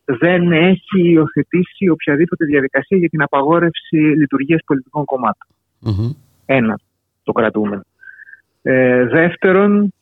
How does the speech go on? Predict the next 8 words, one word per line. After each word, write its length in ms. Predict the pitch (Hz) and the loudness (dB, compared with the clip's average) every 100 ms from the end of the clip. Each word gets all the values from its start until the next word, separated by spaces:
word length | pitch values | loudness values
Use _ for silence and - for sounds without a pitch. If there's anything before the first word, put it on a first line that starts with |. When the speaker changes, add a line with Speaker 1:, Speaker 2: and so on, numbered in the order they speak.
| - | -6
Speaker 1:
ε, 300 | 160 147 143 | 0 0 0
το 160 | - | 0
Σύνταγμά 500 | 147 196 185 175 170 | 0 0 0 2 2
μας 120 | 190 185 | 2 0
προβλέπει 840 | 170 156 165 165 180 - 143 127 - | 0 2 2 2 0 0 0 0 0
ότι 320 | 147 143 135 | 0 0 -2
το 140 | 135 127 | -2 -4
δικαίωμα 640 | 135 - 170 165 160 143 | -2 0 2 2 0 -2